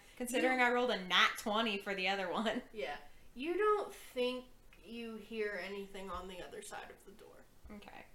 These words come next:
Speaker 2: And you, you definitely, even with the thirteen, hear all that stuff still happening upstairs. Um, someone roll a D twenty for me.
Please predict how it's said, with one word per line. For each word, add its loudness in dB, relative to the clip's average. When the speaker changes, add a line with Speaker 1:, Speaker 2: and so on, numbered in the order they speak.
Speaker 2:
And 2
you, -4
you -4
definitely, 2
even -4
with 0
the -10
thirteen, -4
hear -6
all 6
that 0
stuff 0
still -2
happening -2
upstairs. -8
Um, 4
someone 0
roll 10
a -2
D -4
twenty -4
for -8
me. -14